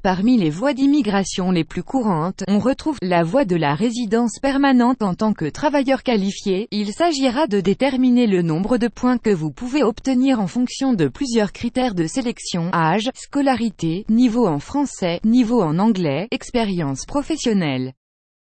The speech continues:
Vous serez dans un bassin avec un nombre de points déterminé. Bien entendu, plus vous avez de points et plus vous avez de chances d'être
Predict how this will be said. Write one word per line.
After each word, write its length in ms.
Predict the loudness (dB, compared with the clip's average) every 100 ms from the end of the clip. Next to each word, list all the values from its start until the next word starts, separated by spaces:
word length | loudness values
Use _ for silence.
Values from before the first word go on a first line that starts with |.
| _ -8
Vous 220 | -4 -4
serez 440 | -2 -2 0 0
dans 260 | 0 0 0
un 80 | 0
bassin 460 | 0 0 -2 0
avec 360 | 0 2 0 0
un 120 | 0
nombre 340 | 0 0 0
de 120 | 0 -2
points 280 | 0 0
déterminé. 760 | 0 -2 0 2 4 4 0 -4 _ _ -6
Bien 280 | 0 4 4
entendu, 600 | 4 2 0 -2 -4 -6
plus 320 | -4 -4 -4 -6
vous 240 | -4 0
avez 300 | 0 0 -2
de 100 | -2
points 340 | -4 -4 -2 -2
et 80 | -4
plus 320 | -4 -6 -4
vous 240 | -2 0
avez 260 | 0 2 0
de 160 | 0 -2
chances 320 | -2 -4 -2
d'être 380 | -2 -2 -2